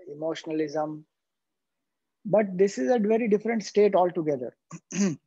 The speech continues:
Now people thought that maybe, you know, he has done so much of tapasya that the nerves in his body have all got heated up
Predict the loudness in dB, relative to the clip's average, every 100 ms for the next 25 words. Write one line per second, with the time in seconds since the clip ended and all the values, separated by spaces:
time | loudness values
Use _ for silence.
0 | _ _ _ _ _ _ _ _ _ _
1 | _ _ _ _ _ _ _ _ _ -8
2 | 2 2 4 2 2 2 0 2 2 4
3 | 2 -6 _ _ _ _ _ _ _ _
4 | _ _ _ _ -6 -4 -4 -8 _ _
5 | _ _ _ _ _ _ _ _ _ -12
6 | -6 0 2 2 0 -2 -2 -2 -2 -2
7 | -6 -4 -6 -6 -4 -4 -4 -6 -6 -8
8 | -2 0 2 -2 -2 -6 -6 -4 0 0
9 | 0 -4 -4 -6 -2 -2 0 0 0 2
10 | 2 2 0 -2 -2 -10 -10 -6 -2 -2